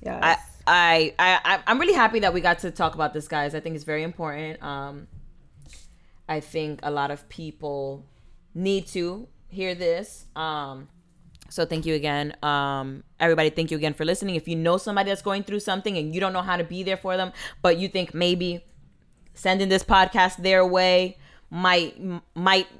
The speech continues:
Speaker 2: make some sort of change or something, go ahead and share that with them. Um,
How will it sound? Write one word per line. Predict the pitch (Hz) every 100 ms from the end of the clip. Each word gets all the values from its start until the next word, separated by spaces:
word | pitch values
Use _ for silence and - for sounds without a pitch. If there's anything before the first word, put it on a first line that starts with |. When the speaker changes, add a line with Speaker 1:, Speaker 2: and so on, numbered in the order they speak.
| _ 156
Speaker 2:
make | 156 196
some | - 202 196
sort | - 208 196
of | -
change | 220 202
or | 196
something, | 180 175 202
go | 190
ahead | 190 208
and | 240 233
share | 226 262
that | 151 131
with | 139
them. | 151 139 139 -
Um, | 151 151 139 139